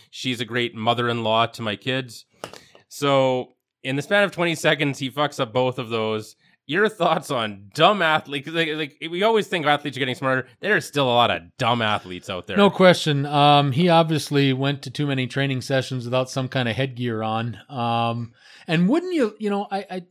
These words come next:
Speaker 2: I know this is unscripted and we can get away with things because the C R T C in Canada and the F C C in the United States really can't govern us too much. But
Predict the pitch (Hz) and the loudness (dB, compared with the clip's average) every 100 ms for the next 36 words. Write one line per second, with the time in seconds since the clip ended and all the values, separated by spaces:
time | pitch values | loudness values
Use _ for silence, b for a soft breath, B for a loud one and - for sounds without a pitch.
0 | b b b b b b _ 156 135 117 | b b b b b b _ -2 0 -2
1 | 110 110 113 - 120 117 113 104 104 117 | -4 -4 -4 -2 -4 -2 -4 -4 -4 -4
2 | 113 107 110 107 113 110 107 113 117 113 | -6 -6 -4 0 0 -2 -4 -4 -4 -6
3 | 104 117 104 101 127 117 113 - 113 - | -8 -6 -6 -8 -4 -2 -2 -4 -6 -4
4 | 127 120 117 b b b b b - 113 | -2 0 -2 b b b b b -6 -6
5 | 107 101 139 135 120 127 123 113 120 - | -6 -2 2 2 2 0 0 0 -2 -2
6 | 120 110 127 120 113 117 113 107 127 127 | -4 -2 -2 0 0 0 -2 -2 -2 -2
7 | 123 127 127 120 123 113 135 127 120 113 | -2 -4 -4 -2 -4 0 0 2 -2 -4
8 | - 123 117 113 - 123 | -4 -2 -2 -4 -4 -4